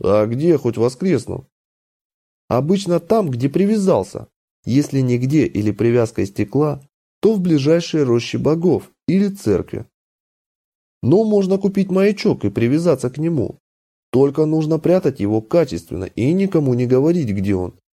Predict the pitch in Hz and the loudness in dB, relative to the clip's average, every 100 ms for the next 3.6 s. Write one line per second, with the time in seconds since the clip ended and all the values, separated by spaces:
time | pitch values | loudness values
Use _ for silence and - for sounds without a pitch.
0 | _ _ 123 131 156 - - 123 123 139 | _ _ 0 2 2 0 0 0 0 0
1 | 113 - 170 170 98 - - 180 - 208 | 0 0 0 0 -2 -4 -4 -4 -2 0
2 | 208 196 - 123 - 127 107 107 98 101 | 0 -2 -4 -6 -6 -6 -2 0 0 0
3 | 127 - 185 113 - - | -4 -2 0 0 -6 -16